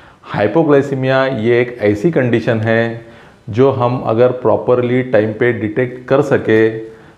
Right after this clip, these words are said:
तो हम इसे आसानी से treat कर सकते हैं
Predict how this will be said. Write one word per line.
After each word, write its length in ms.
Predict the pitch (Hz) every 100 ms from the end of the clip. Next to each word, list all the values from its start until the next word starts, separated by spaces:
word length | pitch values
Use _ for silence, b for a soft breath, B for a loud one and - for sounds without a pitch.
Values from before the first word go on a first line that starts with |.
| B
तो 100 | 120
हम 280 | 110 117 131
इसे 480 | 113 127 127 127 127
आसानी 460 | 98 98 131 139 143
से 180 | 156 151
treat 440 | - 123 123 127
कर 120 | 123
सकते 380 | - - - 110
हैं 440 | 110 113 117 -